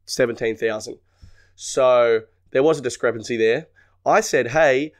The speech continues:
but I've got a good feeling." I said, "The podcast has been doing, doing pretty well lately." And, um, I was actually escorted out by security. So,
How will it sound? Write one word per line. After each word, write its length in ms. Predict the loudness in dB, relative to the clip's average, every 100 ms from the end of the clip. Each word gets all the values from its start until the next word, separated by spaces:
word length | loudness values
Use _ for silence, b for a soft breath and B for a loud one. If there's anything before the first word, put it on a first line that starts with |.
| _ -2
but 100 | 2
I've 160 | 2
got 140 | 2 0
a 60 |
good 200 | 2 -2
feeling." 440 | 0 0 0 -2 -6 -10 -10 -10
I 40 | -4
said, 160 | -2
"The 80 | -2
podcast 540 | 0 0 2 2 2
has 80 | -2
been 160 | -4 0
doing, 240 | 0 0
doing 240 | -2 -2 -2
pretty 480 | -6 -4 -2 0
well 240 | 2 2 2
lately." 400 | 0 -2 -8 -12 _ _ _ _ _ _
And, 240 | -2 0 2
um, 160 | 2
I 100 | 2
was 120 | 2
actually 260 | 2 0 -2
escorted 420 | -4 -2 -2 0
out 160 | -2 -4
by 140 | -8
security. 540 | -8 -14 -8 -8 -8 -10
So, 380 | 0 2 2